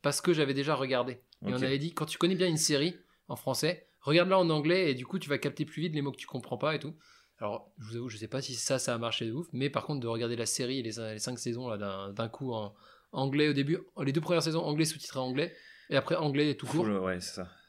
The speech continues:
Speaker 1: Euh, et ben ça, bah, ça m'a bien aidé, je pense.
Speaker 2: Mm.
Speaker 1: Ça m'a bien aidé à capter des mots. Et comme tu dis, t-, t'as des mots que tu comprends pas au début, et puis vu qu'il les retou-, il
Speaker 2: C'est
Speaker 1: les
Speaker 2: ça.
Speaker 1: réutilise tout le long de la série, parce qu'il se garde à peu près le même vocabulaire,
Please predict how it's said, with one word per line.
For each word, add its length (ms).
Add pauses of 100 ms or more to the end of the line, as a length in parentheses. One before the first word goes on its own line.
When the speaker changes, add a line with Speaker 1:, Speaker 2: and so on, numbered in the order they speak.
(240)
Speaker 1:
Euh, 560
et 60
ben 340
ça, 460
bah, 100
ça 120
m'a 100
bien 160
aidé, 180
je 80
pense. 340
Speaker 2:
Mm. 100
Speaker 1:
Ça 80
m'a 80
bien 120
aidé 180
à 60
capter 260
des 80
mots. 300
Et 80
comme 140
tu 120
dis, 240
t-, 160
t'as 140
des 100
mots 140
que 60
tu 60
comprends 180
pas 100
au 60
début, 320
et 60
puis 140
vu 120
qu'il 120
les 60
retou-, 320
il 40 (140)
Speaker 2:
C'est 80
Speaker 1:
les 60
Speaker 2:
ça. 140
Speaker 1:
réutilise 320
tout 100
le 80
long 100
de 60
la 80
série, 220
parce 140
qu'il 120
se 40
garde 160
à 60
peu 80
près 140
le 80
même 160
vocabulaire, 480